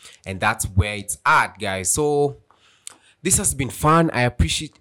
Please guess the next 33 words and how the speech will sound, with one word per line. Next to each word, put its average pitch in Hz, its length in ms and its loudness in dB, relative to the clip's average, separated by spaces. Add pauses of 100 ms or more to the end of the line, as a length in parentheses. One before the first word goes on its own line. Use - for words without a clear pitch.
(140)
I 120 140 6
appreciate - 420 0
each 120 120 -8
and 123 100 -4
every 113 180 -6
one 104 220 0
of 87 180 -6
you. 123 200 2
Thank 123 220 -2
you 113 40 -6
so 120 140 -2
much 107 180 -12
for 101 80 -20
just 101 240 -10
being 92 200 -10
part 95 260 -4
of 80 140 -20
this 87 200 -12
journey. 120 560 -4 (560)
Uh, 101 240 2
this 110 220 -2
year 117 160 2
has 104 220 -2
just 104 200 -10
been 90 160 -14
balancing 101 560 -2
everything 101 360 -8
like 92 200 -4
an 85 140 -12
acrobat. 92 360 -12
Not 101 220 -12
wale 117 160 -4
wasiokuwa 110 440 -4